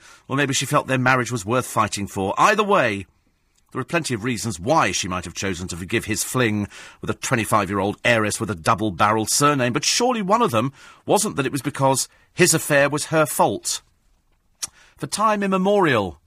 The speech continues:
she writes, "women have blamed themselves for men's failings. We've blamed ourselves because men are violent. We've blamed ourselves because men are pushier at getting their way at work.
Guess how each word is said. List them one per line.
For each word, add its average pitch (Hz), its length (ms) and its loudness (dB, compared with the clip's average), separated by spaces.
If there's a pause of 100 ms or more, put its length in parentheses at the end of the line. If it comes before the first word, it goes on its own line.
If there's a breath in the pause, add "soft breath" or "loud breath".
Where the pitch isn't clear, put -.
(220)
she - 180 -8
writes, 92 540 -4 (320 soft breath)
"women 170 320 4
have 135 200 0
blamed 170 360 2
themselves 120 600 2
for 107 120 -4
men's 113 420 -2
failings. 85 460 -6
We've 92 180 -6
blamed 143 360 2
ourselves 151 580 2 (240 loud breath)
because 165 260 -4
men 151 200 4
are 147 40 0
violent. 101 600 -2
We've - 180 -14
blamed 120 300 -2
ourselves 147 420 -2
because - 280 -8
men 95 200 -6
are - 20 -8
pushier 98 560 -2
at - 140 -16
getting 92 240 -8
their 92 160 -6
way 87 180 -6
at 85 140 -10
work. 127 320 -2